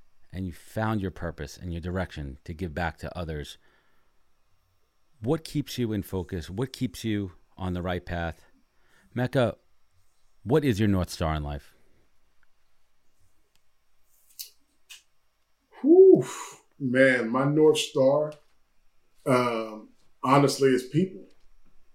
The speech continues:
Speaker 2: Like, I, I, I can't stre-, and, and I know that I'm saying it because I'm a people person. Um, and that's fine because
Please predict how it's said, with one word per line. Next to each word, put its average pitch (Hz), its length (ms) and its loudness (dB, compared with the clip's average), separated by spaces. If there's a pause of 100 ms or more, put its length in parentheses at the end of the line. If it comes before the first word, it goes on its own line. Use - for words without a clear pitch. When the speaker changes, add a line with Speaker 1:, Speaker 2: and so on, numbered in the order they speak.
(140)
Speaker 2:
Like, 117 340 -2 (680)
I, 147 200 -4 (140)
I, 135 180 -12 (100)
I 151 140 -2
can't 185 440 0
stre-, - 420 -2
and, 160 160 -6 (600)
and 160 260 6
I 208 180 4
know 196 320 6
that 156 180 0 (100)
I'm 165 180 -2
saying 165 400 0
it 147 140 0
because 139 760 -2 (400)
I'm 160 280 8
a 135 80 6
people 190 380 -2
person. - 360 -8 (1040)
Um, 131 600 0 (1040)
and 156 160 2
that's 143 220 -2
fine - 400 -4
because 135 500 0